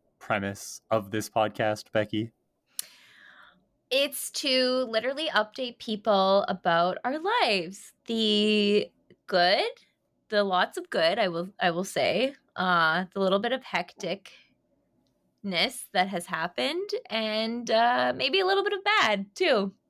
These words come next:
Speaker 2: We'll see.
Speaker 1: Exactly.
Speaker 2: Yeah.
Speaker 1: Because at the end of the day,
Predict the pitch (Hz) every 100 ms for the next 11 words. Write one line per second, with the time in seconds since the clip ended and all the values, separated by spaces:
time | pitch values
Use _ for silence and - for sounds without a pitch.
0 | _ _ - 247 294 370 262 220 190 151
1 | 101 87 - _ _ 131 123 127 127 123
2 | - - 120 147 147 139 135 170 117